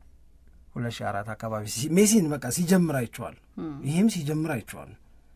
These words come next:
Speaker 1: እኛ ነን እድለኛ ብዬ የማስበው። በተለይ ይሄንን፣ እ፣ ኪፕ አፕ አድርጎ መሄድ ከሆነ
Speaker 2: እም።
Speaker 1: አተረፍን እኮ በቃ ከነ
Speaker 2: ያ።
Speaker 1: ከነ ሜሲ በኋላ እንደገና እግር ኳስ ውስጥ ጥበብ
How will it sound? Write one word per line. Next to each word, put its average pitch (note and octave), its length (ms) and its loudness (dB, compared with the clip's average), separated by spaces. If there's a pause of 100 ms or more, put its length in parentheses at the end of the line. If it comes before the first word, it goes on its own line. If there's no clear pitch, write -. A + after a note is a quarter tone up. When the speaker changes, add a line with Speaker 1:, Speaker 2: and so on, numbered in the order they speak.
(1300)
Speaker 1:
እኛ F3+ 280 6
ነን C#4 200 6
እድለኛ C#3+ 420 0
ብዬ B2 160 -2
የማስበው። G2+ 520 -6 (200)
በተለይ C#3 360 -2
ይሄንን፣ C3+ 360 2 (100)
እ፣ A2 640 -6 (880)
ኪፕ B2+ 200 -10
አፕ A#2+ 160 -4
አድርጎ B2 280 -2
መሄድ D#3+ 260 -2
ከሆነ E4+ 320 -2
Speaker 2:
እም። F#3 180 -6 (320)
Speaker 1:
አተረፍን C#3+ 500 -4
እኮ A#2 140 -8
በቃ A2 240 -10
ከነ A#2+ 340 -6
Speaker 2:
ያ። A2 100 -6 (680)
Speaker 1:
ከነ A#2 260 -4 (1200)
ሜሲ B2+ 260 -2 (100)
በኋላ C#3+ 400 2 (1120)
እንደገና B2+ 480 -2 (200)
እግር A2+ 260 -8
ኳስ G#2+ 260 -6
ውስጥ - 240 -12 (300)
ጥበብ D3 360 -4